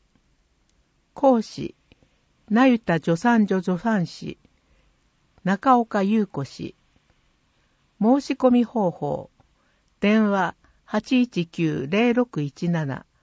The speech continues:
ファックス、八一九零六零二で、地域子育て支援センターへ、先着六組。常設オープンスペース。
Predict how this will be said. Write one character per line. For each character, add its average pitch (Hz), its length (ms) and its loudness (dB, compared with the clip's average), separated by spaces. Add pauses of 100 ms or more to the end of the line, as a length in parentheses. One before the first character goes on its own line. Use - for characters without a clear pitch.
(280)
フ 233 60 -2
ァ 240 40 2
ッ - 40 -10
ク - 120 -16
ス、 - 240 -8 (380)
八 233 400 -2
一 165 240 -6
九 147 420 -6 (240)
零 240 260 2
六 233 320 -2
零 190 300 0
二 165 220 -2
で、 - 240 -8 (680)
地 262 220 2
域 185 200 -6
子 - 140 -8
育 226 320 -2
て 208 140 -4
支 196 180 -4
援 226 220 2
セ 240 180 -4
ン 196 80 -2
タ 151 280 -6
ー 135 40 -6
へ、 - 200 -10 (580)
先 269 340 2
着 226 380 0
六 233 180 0 (120)
組。 135 340 -4 (1600)
常 269 260 4
設 240 360 -2
オ 226 200 2
ー 254 40 -2
プ 240 200 -2
ン 233 100 0
ス - 200 -10
ペ 196 240 -2
ー 147 40 -6
ス。 - 280 -16